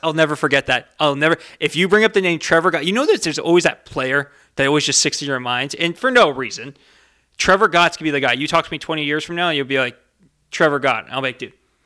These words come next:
what he did against the Angels and when he did, did against the A's. That's the one guy I will always remember about." But I say that with, okay, Tony Watson could have been the guy.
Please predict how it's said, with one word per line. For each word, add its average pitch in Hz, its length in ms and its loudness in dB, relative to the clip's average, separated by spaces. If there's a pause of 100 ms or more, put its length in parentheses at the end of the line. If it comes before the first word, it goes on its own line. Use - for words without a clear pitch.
(320)
what 156 100 -2
he 156 60 0
did 156 180 0
against 156 240 0
the 156 120 -4
Angels 170 440 -2
and 151 180 -8
when 147 100 -6
he 143 40 -8
did, 139 440 -6
did - 100 -8
against 139 220 -2
the 131 140 -8
A's. 95 500 -4
That's 180 180 0
the 170 80 0
one 160 460 -2
guy 131 400 2
I 139 100 -2
will 139 160 0
always 139 460 -6
remember 120 320 -6
about." 120 240 -16 (280)
But 262 280 4
I 226 80 4
say 254 260 4
that 226 220 2
with, 185 400 -2 (720)
okay, 175 420 0
Tony 196 280 -2
Watson 185 280 0
could - 100 -8
have 151 60 -4
been 147 100 -4
the 139 60 -8
guy. 123 360 -6